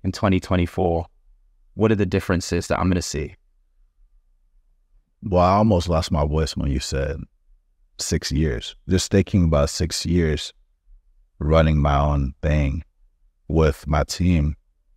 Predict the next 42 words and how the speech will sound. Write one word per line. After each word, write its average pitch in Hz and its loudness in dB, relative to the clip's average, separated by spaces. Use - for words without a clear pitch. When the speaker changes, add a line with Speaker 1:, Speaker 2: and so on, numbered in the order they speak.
Speaker 2:
and 80 2
my 67 2
co-founders 76 0
is 69 -4
just 69 -4
crazy 78 2
to 69 0
think. 78 -2
It's - -14
the 90 2
longest 82 2
job 76 2
that 73 0
I've 76 0
ever 73 0
had. 78 0
Um, 73 0
it 92 2
still 87 2
feels 87 2
like 78 2
day 69 2
one, 67 -2
right? 73 2
We 69 0
talked - 0
about 71 0
your 76 0
podcast, 71 -2
like, 69 -2
and 78 0
being 85 4
like, 73 0
it's, - -4
I, 87 4
even 87 2
though 82 2
it 80 4
was 80 0
first - -2
one, 123 2
it's - -4